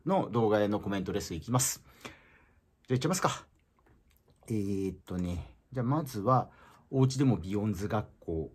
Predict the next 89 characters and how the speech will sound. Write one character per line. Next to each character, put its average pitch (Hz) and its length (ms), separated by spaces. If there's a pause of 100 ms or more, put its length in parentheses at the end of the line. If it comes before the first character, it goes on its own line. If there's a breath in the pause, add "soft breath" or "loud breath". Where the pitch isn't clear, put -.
(120)
ね、 120 280
こ 110 100
れ 98 120
に 98 400
コ 104 100
メ 98 80
ン 90 60
ト - 100
く - 80
れ 98 80
ま 101 100
し - 120
た、 123 240 (180 soft breath)
秀 127 420
幸 85 420
S 131 200
さ - 120
ん、 - 20
あ - 20
り 87 60
が - 220
と - 20
う 95 60
ご - 0
ざ 95 40
い - 40
ま - 20
す。 - 420 (800 soft breath)
国 113 200
尾 110 40
さ 139 120
ん、 - 20
は 135 120
じ 107 80
め 107 100
ま 107 100
し - 100
て。 85 280 (120)
こ - 160
の 123 460
在 120 280
宅 135 200
期 131 100
間 104 240
に 98 260
結 135 200
構 135 100
拝 113 160
見 123 160
さ 123 120
せ - 100
て 113 60
い 110 40
た - 80
だ 113 80
い 107 60
て - 80
ま 123 80
す。 - 340 (440 soft breath)
ハ 131 100
ロ 135 100
メ 143 100
に 143 100
対 151 160
し 135 80
て 110 80
の 90 80
優 85 100
し 123 160
さ 135 180
に 135 100
あ 135 60
ふ 139 160
れ 139 100
た 110 160
動 104 240
画 117 120
に 143 280
楽 110 180
し 131 120
ま 135 80
せ - 40
て - 60
も 87 100
ら 85 100
っ - 20
て - 140
ま 85 100
す。 - 260